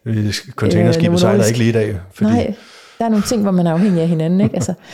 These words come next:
Speaker 2: så, så det er klart, at der skal jo være nogle, nogle spilleregler, vi følger alle sammen.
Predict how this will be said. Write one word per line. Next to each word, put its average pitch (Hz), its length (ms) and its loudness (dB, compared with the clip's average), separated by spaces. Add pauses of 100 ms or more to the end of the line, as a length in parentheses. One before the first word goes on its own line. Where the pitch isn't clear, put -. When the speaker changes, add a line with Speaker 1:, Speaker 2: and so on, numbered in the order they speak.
(200)
Speaker 2:
så, - 140 -2
så 180 180 -2
det 196 120 0
er 202 40 -2
klart, 202 260 -2
at 165 160 -4
der 175 60 -2
skal 170 180 -4
jo 165 60 0
være 180 180 0
nogle, 190 240 0
nogle 165 160 -2
spilleregler, 156 520 -2 (140)
vi 165 60 -2
følger 165 360 -2
alle 156 160 -2
sammen. 151 260 -6